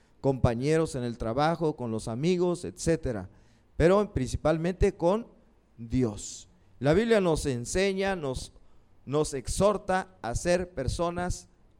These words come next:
agradecidas. ¿Ok? Voy a poner algunos textos. Por ejemplo, el primero que voy a poner aquí nos exhorta a que cuando vengamos a la casa de Dios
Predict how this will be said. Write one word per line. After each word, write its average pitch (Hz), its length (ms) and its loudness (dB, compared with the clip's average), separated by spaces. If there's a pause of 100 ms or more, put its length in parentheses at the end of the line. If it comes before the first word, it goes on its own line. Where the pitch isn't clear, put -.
agradecidas. 113 1400 -4 (460)
¿Ok? 113 180 -6 (200)
Voy 233 180 8
a 220 100 0
poner 190 260 4
algunos 180 480 2
textos. 165 360 0
Por 147 160 2
ejemplo, 190 500 2 (400)
el 170 240 4
primero 220 680 0
que 151 80 -8
voy 180 180 2
a 196 100 -2
poner 202 220 2
aquí 202 460 2 (580)
nos 175 240 2
exhorta 214 720 0 (160)
a 151 180 -2
que 170 140 0
cuando 170 400 2
vengamos 175 720 4
a 190 80 2
la 165 160 2
casa 180 300 0
de 208 120 0
Dios 196 600 0